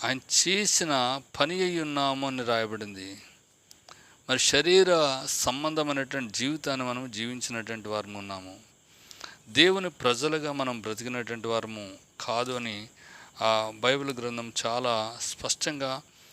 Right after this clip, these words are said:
మాట్లాడుతూ ఉన్నటువంటిది ఉంది. అందుకనే, ఆ, పూర్వకాలంలో మనం ఏం చేస్తున్నామంటే మనకిష్టం వచ్చినట్లుగా మనము జీవించినటువంటి వారు ఉన్నాం.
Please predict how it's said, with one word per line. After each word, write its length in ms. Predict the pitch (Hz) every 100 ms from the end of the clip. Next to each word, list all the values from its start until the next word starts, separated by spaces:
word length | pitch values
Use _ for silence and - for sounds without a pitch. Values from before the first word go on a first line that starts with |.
| - -
మాట్లాడుతూ 640 | 110 113 - 120 113 - 113
ఉన్నటువంటిది 520 | 110 104 - 101 101
ఉంది. 340 | 101 98 92 - - _ _ - - - -
అందుకనే, 540 | 160 175 160 123 113 - - - - -
ఆ, 320 | 123 117 113 113 - 170
పూర్వకాలంలో 1160 | 190 202 175 - 147 147 147 143 135 117 107 110
మనం 180 | 120 123
ఏం 180 | 127 135
చేస్తున్నామంటే 680 | 127 - 123 117 113 107 104 - - - -
మనకిష్టం 640 | 123 170 165 156 - 151
వచ్చినట్లుగా 720 | 139 - 139 127 127 127 135 120
మనము 540 | 117 117 110 110 107 98
జీవించినటువంటి 840 | 110 120 127 - 120 107 113 107
వారు 200 | 107 104
ఉన్నాం. 300 | 104 98 92